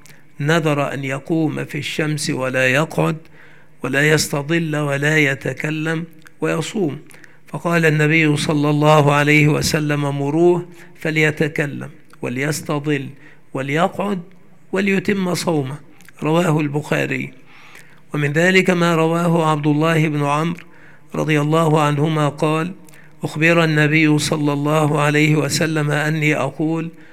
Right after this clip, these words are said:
'والله لأصومن النهار ولا أقومن الليل ما عشت.' فقال رسول الله صلى الله عليه وسلم: 'أنت الذي تقول ذلك؟' فقلت له:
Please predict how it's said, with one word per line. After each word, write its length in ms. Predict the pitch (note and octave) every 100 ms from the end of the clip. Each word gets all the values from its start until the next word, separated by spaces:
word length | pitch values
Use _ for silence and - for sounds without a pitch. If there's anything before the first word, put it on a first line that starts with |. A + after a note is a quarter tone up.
| - - D3
'والله 460 | C#3+ D#3 D#3+ D#3
لأصومن 920 | C#3+ - C#3 - D#3+ C#3 D3+ F3+ D#3
النهار 640 | D3 C#3+ C#3 C3+ D#3 D3+ C#3+
ولا 420 | C#3+ C#3 D3 D3+
أقومن 680 | C#3+ D#3 C#3 D3 D#3+ C#3+
الليل 500 | C#3+ C#3 D3 D3 C#3+
ما 180 | C#3 C#3
عشت.' 400 | B2+ A#2+ - - - - - - - -
فقال 520 | - D3+ F#3 F#3+ F#3+
رسول 380 | E3+ - F3 E3+
الله 440 | D#3+ E3 E3 D3+
صلى 320 | - D#3+ D3+ D3+
الله 440 | D3 D#3+ D#3 D#3
عليه 340 | D3 D3+ D#3
وسلم: 580 | D#3 C#3+ - D#3 D3+ D3 D3+ - - - -
'أنت 200 | F3 F#3
الذي 440 | D#3 D#3 E3 D#3+ D3+
تقول 520 | D3+ D3 D#3+ D#3 D3
ذلك؟' 540 | C#3 D3+ D#3+ E3+ E3+ - - - -
فقلت 460 | - D3 F3 D#3+ D#3+
له: 520 | C#3+ D3+ D#3+ E3